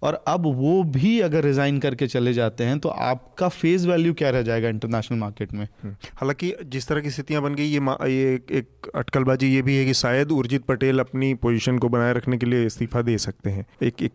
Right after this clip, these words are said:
Speaker 2: स्थिति ये है, क्योंकि उनके लिए अब और कोई विकल्प बचा नहीं है अगर सरकार अपनी बात पे असर्ट करती है या पीछे नहीं हटती है, जो कि सरकार के लेवल पे ज़्यादा, अ, मतलब, प्रतिष्ठा खोने वाली बात है। एक और चीज़ इसी में, अ, दौरान सामने आई, नीरज,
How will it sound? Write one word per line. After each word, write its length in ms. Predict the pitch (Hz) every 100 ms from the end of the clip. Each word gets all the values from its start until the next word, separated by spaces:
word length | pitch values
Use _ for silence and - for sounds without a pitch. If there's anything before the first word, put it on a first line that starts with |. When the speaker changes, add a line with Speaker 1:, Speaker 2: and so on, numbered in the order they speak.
| 123
Speaker 2:
स्थिति 340 | - 123 135
ये 240 | 127 123
है, 180 | 117 113
क्योंकि 240 | 98 120 127
उनके 300 | 123 113 127
लिए 280 | 127 131 -
अब 440 | 135 139 147 147 -
और 220 | 127 127
कोई 180 | 123 135
विकल्प 320 | 117 117 127
बचा 480 | 123 113 117 117 139
नहीं 140 | 107
है 60 | 104
अगर 140 | 107
सरकार 360 | 107 113 107 120
अपनी 220 | 120 123
बात 220 | 117 113 -
पे 60 |
असर्ट 280 | 113 - 113
करती 260 | - 104 127
है 40 |
या 60 | 123
पीछे 280 | 117 117 120
नहीं 200 | 113 104
हटती 240 | 98 -
है, 120 | 101
जो 120 | 104
कि 280 | 110 127 123 127 -
सरकार 360 | 117 110 127 135
के 100 | 131
लेवल 220 | 127 131
पे 160 | 123 127
ज़्यादा, 300 | 117 120 113
अ, 420 | - - 113 110
मतलब, 400 | 113 113 117 110 - - -
प्रतिष्ठा 640 | - - 143 - - 120 110
खोने 380 | - - 113
वाली 200 | 110 104
बात 240 | 107 95 -
है। 100 | 107 -
एक 140 | 170
और 160 | 165 208
चीज़ 220 | 202 170
इसी 220 | 160 170
में, 260 | 156 165 156
अ, 140 | 135
दौरान 320 | 135 135 135
सामने 320 | 131 120 123
आई, 120 | 123 120
नीरज, 300 | 110 139